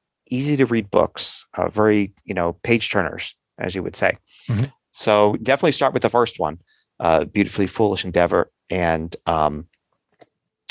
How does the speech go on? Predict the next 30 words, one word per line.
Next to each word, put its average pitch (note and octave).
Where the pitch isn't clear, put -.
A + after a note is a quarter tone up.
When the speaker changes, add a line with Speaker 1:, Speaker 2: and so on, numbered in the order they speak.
Speaker 1:
and G2
then, F#2
uh, F2
the, F#2+
you G2
know, E2+
the E2
sequel F#2
that -
just F#2
came G#2
out E2
that F#2+
continues F2+
that -
story. -
Speaker 2:
Cool. A3
Cool. E3+
Speaker 1:
Mm-hmm. -
Speaker 2:
I B2
may F#2+
have -
to -
go B2
take B2
a -
look A#3
at F#3+
that. A2
Speaker 1:
Yeah. C#3